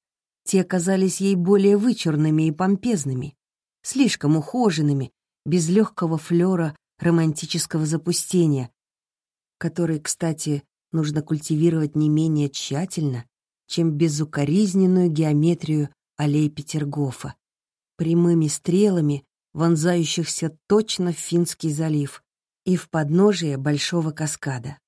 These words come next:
А в Павловске все было проще, спокойнее, по-домашнему. К тому же в это время года и в будний день не особенно многолюдно, что позволяло Наташе не так остро чувствовать собственное одиночество.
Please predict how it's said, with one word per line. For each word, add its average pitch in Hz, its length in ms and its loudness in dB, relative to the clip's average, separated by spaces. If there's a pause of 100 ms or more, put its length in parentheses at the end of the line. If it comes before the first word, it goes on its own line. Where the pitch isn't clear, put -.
(680)
А 185 120 0
в - 160 -16
Павловске 202 640 0
все - 300 -4
было 190 300 0
проще, 156 680 -4 (460)
спокойнее, 170 1040 -2
по-домашнему. 147 880 -2 (520)
К - 100 -16
тому 220 320 4
же 180 140 0
в 160 60 0
это 180 180 0
время 180 360 2
года 170 420 0 (320)
и 190 80 4
в 160 120 0
будний 180 440 2
день 190 460 0
не 175 180 2
особенно 185 500 0
многолюдно, 185 800 0 (400)
что - 220 -4
позволяло 180 580 2
Наташе 175 560 0
не 160 160 2
так 170 380 -6
остро 214 420 -2
чувствовать 156 720 -6 (180)
собственное 156 760 -4
одиночество. 147 760 -4